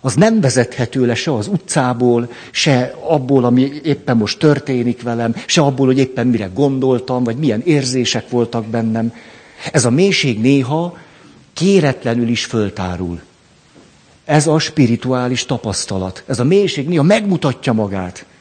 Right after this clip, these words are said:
És az a tapasztalatom, hogy nem létezik olyan ember, akinek az életében ez a spirituális mélység valamikor, valaha nem tárult volna föl.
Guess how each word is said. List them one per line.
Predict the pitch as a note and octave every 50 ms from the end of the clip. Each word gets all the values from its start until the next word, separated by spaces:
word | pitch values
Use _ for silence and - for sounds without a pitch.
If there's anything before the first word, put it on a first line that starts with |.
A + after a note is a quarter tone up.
| _ _ _ _ _ _ _ _ _ _ _ _ - - - - - - -
És | - C3+ - - -
az | G3 G#3+ F3+
a | D3+ B2
tapasztalatom, | - A#2+ - - A2 - - - B2 A#2 A#2+ A#2+ - C#3+ D3+ D#3+ E2+ E2 - - - - _ _ - - - - -
hogy | - - C3 G#2+ A#2+ B2+
nem | D3 F3+ G#3+ G#3+
létezik | G3 F3+ D#3 D3+ C#3+ B2+ A#2+ - A#2 G2+ A2+ G#2+ -
olyan | A#2 G#2+ G2+ G2+
ember, | G#2+ G2+ G2 G2 G2 G2 G2 G2 G2+ - - _ _ _ - - - - -
akinek | - C#3+ B2+ - C#3 C3 B2
az | B2 A2
életében | D#3 F3 D#3+ C#3 C3 - C#3 B2+ A#2 B2 A#2+
ez | A#2 A2
a |
spirituális | G#2+ - - E3 D#3+ C#3+ C3 - B2 B2 A#2 A2 G#2+ G#2 -
mélység | C3+ C3+ C3+ B2 - - A#2+ G#2 F#2+
valamikor, | G#2+ D3+ D#3 C#3+ C3 B2+ A#2+ - - A2+ G#2 G2
valaha | C#3 D3 C#3 A#2 G2 A2
nem | G#2+ A#2 C3+ C#3 C#3 B2+ A#2+
tárult | - B2 B2 A#2 A2 G#2+ A2+ A2 G#2 -
volna | - A2 G#2 G2 G2 G2+
föl. | G2 - - F#2+ F2 E2+ E2+